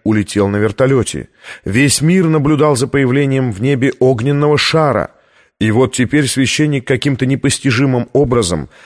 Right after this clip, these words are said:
оказался высоко над ними на террасе собора рядом с самим Христом. Неужели его перенесли туда ангелы?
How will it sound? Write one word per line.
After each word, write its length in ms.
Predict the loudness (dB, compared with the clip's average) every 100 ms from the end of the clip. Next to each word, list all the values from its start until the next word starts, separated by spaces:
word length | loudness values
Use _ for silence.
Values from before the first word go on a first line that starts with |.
| -10 -2
оказался 720 | 0 0 0 2 0 0 -2
высоко 480 | 0 0 -2 0 0
над 280 | 0 -2
ними 380 | -4 -2 -2 -4 -2
на 160 | -4
террасе 440 | 0 0 0 -2 -4
собора 580 | -2 -2 2 2 2 -2 -12 _
рядом 440 | -2 0 2 0 -2
с 60 |
самим 360 | -2 -2 0 -4
Христом. 640 | -4 -6 -4 -2 -2 -4 _ _ _ _ _
Неужели 640 | -6 0 2 2 2 0 2
его 200 | 0 0
перенесли 540 | -2 -2 -2 -2 -4
туда 380 | -2 0 0 0
ангелы? 600 | -2 -2 -2 -4 -4 -8